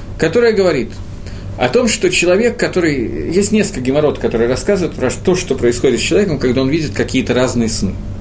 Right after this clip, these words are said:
Гемора в трактате «Шаббат» говорит, что если человеку во сне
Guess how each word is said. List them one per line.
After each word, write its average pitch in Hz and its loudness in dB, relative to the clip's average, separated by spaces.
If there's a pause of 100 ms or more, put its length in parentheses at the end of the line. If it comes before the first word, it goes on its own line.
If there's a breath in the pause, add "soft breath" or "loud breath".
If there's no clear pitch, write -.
(2750 loud breath)
Гемора 220 4
в - -2
трактате 185 0
«Шаббат» 214 2
говорит, 175 2
что - 0
если 190 0
человеку 156 2
во 139 4
сне 143 0